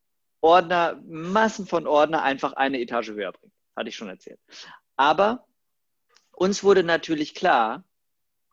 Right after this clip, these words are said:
dass das überhaupt nicht,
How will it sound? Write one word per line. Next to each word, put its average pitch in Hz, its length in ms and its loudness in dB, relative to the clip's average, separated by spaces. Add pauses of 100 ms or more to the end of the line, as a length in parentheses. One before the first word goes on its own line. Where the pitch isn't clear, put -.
(440)
dass 143 220 -2
das - 420 -4
überhaupt 190 1900 0
nicht, 139 520 -4